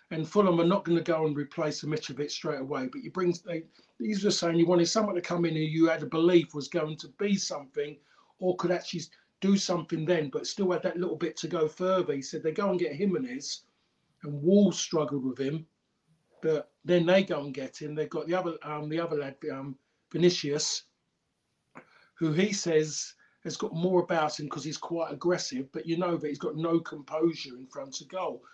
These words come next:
So they've got that problem. They can't score enough goals, but they will have more of the ball against Manchester United. They got outpassed by Brighton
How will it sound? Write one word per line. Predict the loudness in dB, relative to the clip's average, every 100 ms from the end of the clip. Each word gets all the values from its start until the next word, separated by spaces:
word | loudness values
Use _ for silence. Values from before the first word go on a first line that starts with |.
| -16
So | -2 4
they've | 4
got | 4 0
that | 0 0
problem. | -4 -4 -4
They | -6
can't | -4 -2 -2
score | -4 -2 0
enough | 0 -2 -6
goals, | -4 -4 -6 -10 -18 -20 -6
but | -4
they | 4 4
will | 4 4 6 6 2 -6 _ _ _ _
have | -6 -6 0
more | 4 4 2
of |
the | 2
ball | 4 4 0
against | -4 -6 -6
Manchester | -6 -6 -6 -8 -6
United. | -4 -4 -4 -8 -10 -14 _ -2
They | 0
got | 2 2
outpassed | 2 2 0 0 0 -6
by | -6 -4
Brighton | -2 -2 -2 -2 -2 -2